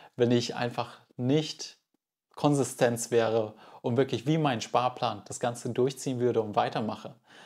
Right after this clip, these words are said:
Denn ja, das ist gerade, da, glaub ich, das Schwierige, das zur Gewohnheit wa-, machen zu lassen, so dass es irgendwann ganz einfach wird.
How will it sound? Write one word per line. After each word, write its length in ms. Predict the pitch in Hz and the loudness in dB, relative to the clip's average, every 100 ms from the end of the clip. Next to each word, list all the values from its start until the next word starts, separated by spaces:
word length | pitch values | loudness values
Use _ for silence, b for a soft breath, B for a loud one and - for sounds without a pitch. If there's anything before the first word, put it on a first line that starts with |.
| B B | B B
Denn 560 | 127 120 113 110 110 120 _ _ - | 2 4 2 -2 -6 -16 _ _ -4
ja, 300 | 120 110 - - | -4 -4 -8 0
das 200 | 139 160 | 0 2
ist 100 | 185 | -2
gerade, 280 | 156 151 151 | 0 2 2
da, 160 | 151 | 2
glaub 260 | 135 147 151 | 0 0 0
ich, 80 | - | -4
das 120 | 151 | -8
Schwierige, 520 | - 170 151 113 107 | -4 0 0 0 -2
das 260 | 127 117 - | -4 -4 -2
zur 180 | 131 | -4
Gewohnheit 600 | 117 120 151 151 139 - - | 0 2 2 0 -4 -6 -12
wa-, 100 | - | -8
machen 320 | 127 127 123 | -6 -6 -8
zu 120 | - | -4
lassen, 460 | 113 110 - 110 - | -6 -6 -10 -14 -10
so 220 | - 127 | 0 2
dass 180 | 127 120 | 2 -2
es 140 | 120 | -4
irgendwann 380 | - 127 117 110 | -6 -6 -6 -8
ganz 220 | - 107 | -8 -10
einfach 480 | - - 120 - - | -8 -8 -6 -8 -10
wird. 300 | - - - | -14 -14 -20